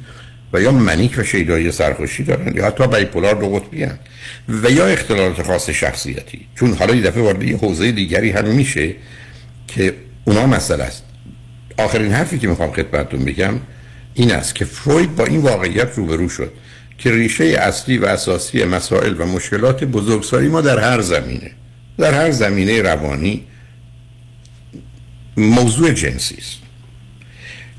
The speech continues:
دوم این که اگه رابطه جنسی خوب باشه خیلی چیزا خوبه. قسمت اول حرفش ثابت شده است. یعنی امروز وقتی شما می‌رید سراغ بیماری‌ها و اختلالات شخصیتی اونجاست،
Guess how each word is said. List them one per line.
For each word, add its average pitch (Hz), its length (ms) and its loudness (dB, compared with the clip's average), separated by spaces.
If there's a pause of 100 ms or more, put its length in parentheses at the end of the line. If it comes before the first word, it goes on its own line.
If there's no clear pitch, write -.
(800)
دوم 131 340 4
این 196 100 6
که 190 120 2
اگه 139 120 0
رابطه 120 340 0
جنسی 104 360 -2
خوب 101 260 0
باشه 98 280 2
خیلی 131 240 0
چیزا 98 260 0
خوبه. 76 320 -4 (280)
قسمت 190 320 2
اول 139 300 2
حرفش 120 340 0
ثابت 73 300 0
شده - 240 -10
است. - 160 -20 (320)
یعنی 117 220 4
امروز 117 240 2
وقتی 117 200 0
شما 113 180 0
می‌رید 110 160 4
سراغ 98 320 2
بیماری‌ها 87 540 0
و 80 60 4
اختلالات 82 480 -2
شخصیتی 85 540 -4
اونجاست، 69 440 -6